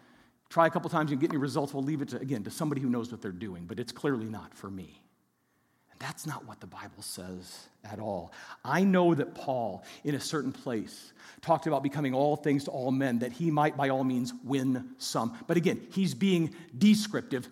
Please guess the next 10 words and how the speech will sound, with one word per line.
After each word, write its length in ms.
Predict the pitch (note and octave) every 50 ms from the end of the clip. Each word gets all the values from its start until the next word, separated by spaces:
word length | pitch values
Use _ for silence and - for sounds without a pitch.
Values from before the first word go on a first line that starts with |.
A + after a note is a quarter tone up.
| -
not 260 | - F3 F3 D#3 - F#3
necessarily 600 | F3 - - E3 - - E3+ D#3 D#3 C#3 C#3+ C#3
prescriptive. 720 | C#3 - - G3 F#3 E3+ F3+ - - B2 - - - A2
He's 140 | A2+ D3 D3
not 220 | D#3 F3 G3 F#3+ -
saying 240 | G3+ G3 F#3+ F3+
we're 160 | D#3+ F3 F#3+ F#3
all 220 | D#3 D#3+ D#3+ D#3
soul 500 | D#3 - - - - F#3 D#3 D#3+ D3 D3
winners, 400 | A#2+ B2 A#2 G2+ G#2 G#2 G2 -